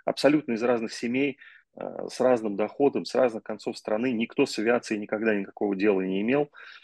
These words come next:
Э, и кто-то там совсем поздно пришел в эту отрасль, там, да, и там в тридцать лет.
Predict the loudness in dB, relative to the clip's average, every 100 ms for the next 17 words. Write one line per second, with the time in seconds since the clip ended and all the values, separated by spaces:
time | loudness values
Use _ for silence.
0 | _ _ -2 2 2 2 0 -2 -4 -6
1 | -4 0 0 0 -2 0 0 0 0 4
2 | 6 4 0 -2 0 2 2 0 0 0
3 | -2 -14 -10 -6 -2 -2 -4 -8 -2 0
4 | 0 0 2 2